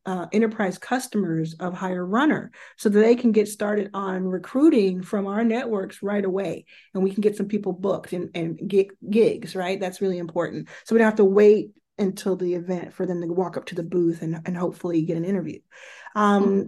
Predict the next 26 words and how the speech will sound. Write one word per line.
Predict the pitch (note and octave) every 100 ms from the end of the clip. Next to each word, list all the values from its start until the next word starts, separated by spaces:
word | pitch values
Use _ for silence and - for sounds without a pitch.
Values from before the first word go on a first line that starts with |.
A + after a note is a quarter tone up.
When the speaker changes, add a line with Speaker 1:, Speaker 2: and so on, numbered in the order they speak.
| -
Speaker 1:
and | A3
then | A3+ A3+ G#3 G#3 -
it | - A3
will | A3 G#3
be | G#3
represented | G3+ G3+ G#3+ G#3 A3 G#3+
there | A#3 C#4+ C#4
where | G#3
you | G3 F#3+
can, | - A3+ A#3 B3 A3+ G3 F#3+ F#3+ _ _ _ -
um, | F#3+ F#3+ F#3 F#3 G#3 _ -
uh, | G3+ F#3+ F#3 - - _ _ -
apply | G3 - A3+ A3+ A#3+
for | B3 A#3
jobs. | G#3 A#3 A3+ A3+ A3+ G3+
You | G3
can | F#3
see | -
what's | A3 G#3 G#3
gigging | G#3 G#3+ A3+ A3+ A3 G#3+
and, | F3 F3 -
and | G3 F3+ F3
what's, | F#3 F3+
what's | - F#3+ A3
up. | A#3 A#3
And, | G3 F3+